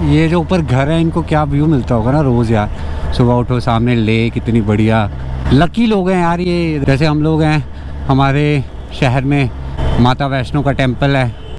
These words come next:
हम अपने आप को lucky मानते हैं, वैसे यहाँ पे अज-, हमारी दरगाह है अजमेर शरीफ, तो ये लोग lucky हैं भाई, इनको ज़्यादा travel नहीं करना पड़ता,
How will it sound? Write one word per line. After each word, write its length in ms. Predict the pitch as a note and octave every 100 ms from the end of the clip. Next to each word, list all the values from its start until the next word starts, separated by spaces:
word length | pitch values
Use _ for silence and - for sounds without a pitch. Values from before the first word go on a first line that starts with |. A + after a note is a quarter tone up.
| -
हम 160 | A#2+ C3
अपने 200 | - C3
आप 180 | B2
को 80 | -
lucky 280 | C3+ B2 D3
मानते 320 | C3+ B2 A#2
हैं, 80 | B2+
वैसे 260 | A#2+ A2+ C#3
यहाँ 280 | B2 A#2+
पे 100 | B2
अज-, 200 | B2+ A2+
हमारी 420 | - G#2+ C3 B2 C3
दरगाह 400 | A#2+ A2 A#2+ C3
है 220 | B2 B2+
अजमेर 320 | A#2 B2 B2
शरीफ, 340 | B2+ B2 A#2+ - - - - -
तो 60 |
ये 160 | A#2 B2
लोग 240 | C3 B2+
lucky 320 | A2+ A2 -
हैं 120 | C3 A#2
भाई, 200 | A2 A#2+
इनको 340 | A#2+ C3 B2+
ज़्यादा 260 | A#2 A2+ A#2
travel 360 | B2 A#2 A#2+
नहीं 160 | B2 B2
करना 220 | A2+ A2
पड़ता, 380 | A2 G2+ A#2+